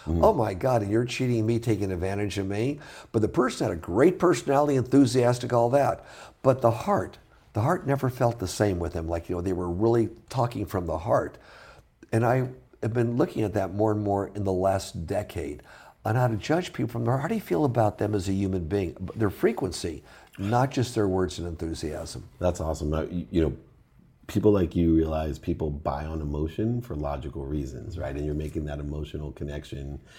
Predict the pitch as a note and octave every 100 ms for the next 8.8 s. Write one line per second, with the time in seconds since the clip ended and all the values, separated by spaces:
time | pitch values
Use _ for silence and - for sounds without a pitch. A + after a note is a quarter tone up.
0 | - D2+ D2 - E2 D#2+ D#2+ D2 D2 D#2+
1 | D#2+ F#2+ D3 A#2 E2 D#2+ D#2 - - -
2 | F#2 F#2+ A2 G2+ F2 G2+ C3+ G#2+ F2 D#2+
3 | D#2 D2+ - D2+ F2 E2+ E2 E2 C#2+ -
4 | E2+ E2 E2+ G#2 A#2 B2 A#2+ - - F#2
5 | - E2 E2+ D#2+ D#2 - D#2 C#2+ D2 D2+
6 | - G#2 E3 D3 - F2+ F2 G2 F#2 F2+
7 | F2 E2+ - F2+ D#2+ B2 G#2+ F#2+ F2+ E2
8 | F2 E2 A#2 A2+ G#2 F#2 E2 -